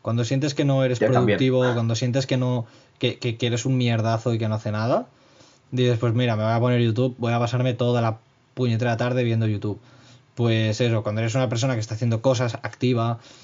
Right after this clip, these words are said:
Speaker 1: y tal, dices, "Pues es que literalmente no tienes tiempo de hacerlo". Haces como haces tú, Carlos, que te pones el vídeo de fondo y estás haciendo otras cosas. O sea, yo cuando más consumo YouTube, precisamente,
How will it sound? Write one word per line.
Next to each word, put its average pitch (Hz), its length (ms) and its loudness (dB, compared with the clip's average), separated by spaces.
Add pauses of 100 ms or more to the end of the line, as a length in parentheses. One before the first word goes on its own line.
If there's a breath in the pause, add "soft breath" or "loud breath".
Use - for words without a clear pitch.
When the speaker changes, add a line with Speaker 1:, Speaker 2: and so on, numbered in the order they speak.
(200 loud breath)
Speaker 1:
y 110 140 -4
tal, 127 260 0
dices, 110 240 -2
"Pues 101 240 -8
es - 80 -8
que 113 120 -2
literalmente 113 500 -2
no 135 200 4
tienes 110 300 0
tiempo 117 380 2
de 101 60 -2
hacerlo". - 360 -4
Haces 117 240 -2
como 127 240 0
haces 113 200 -2
tú, 120 120 -2
Carlos, 113 300 -4
que 98 80 -8
te 98 100 -8
pones 113 260 -2
el 117 80 0
vídeo 123 220 2
de 117 100 0
fondo 127 320 0
y 117 140 0
estás 107 240 -4
haciendo 120 280 0
otras 98 200 -4
cosas. 117 320 -2
O 117 80 -6
sea, 120 140 -2
yo 160 160 2
cuando 135 260 -2
más 139 260 -4
consumo 208 380 -4
YouTube, 147 380 0
precisamente, 131 640 -4